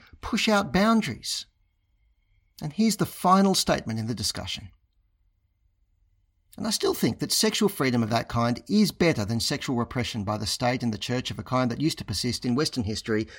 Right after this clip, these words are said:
until the eighteenth century, and indeed still exists around the world in many places today.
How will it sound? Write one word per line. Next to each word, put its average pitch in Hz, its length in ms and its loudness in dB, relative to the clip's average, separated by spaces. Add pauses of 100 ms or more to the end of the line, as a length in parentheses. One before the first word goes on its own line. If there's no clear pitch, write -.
(120)
until 160 280 4
the 135 100 6
eighteenth 117 300 0
century, 117 480 -2 (200)
and 143 140 2
indeed 151 300 6
still 220 180 4
exists 113 460 0
around 120 300 0
the 117 60 0
world 117 400 0 (240)
in 135 160 2
many 123 200 4
places 104 380 -2
today. - 400 -6